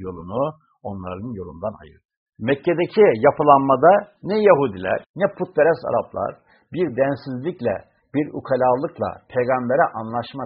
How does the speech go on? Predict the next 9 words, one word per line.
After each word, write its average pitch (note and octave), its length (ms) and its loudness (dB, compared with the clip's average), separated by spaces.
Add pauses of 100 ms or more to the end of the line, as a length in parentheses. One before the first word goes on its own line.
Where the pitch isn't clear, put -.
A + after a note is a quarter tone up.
(120)
teklif A2 280 -14 (120)
etmediler. - 480 -12 (280)
Medine'deki C3 600 -2
yapılanmada A#2+ 560 2 (540)
ne D#3 120 2 (120)
Yahudilik D3+ 540 2 (180)
ne C3+ 180 -2
putperestlik D3+ 640 0 (380)
Allah'ın C3 440 2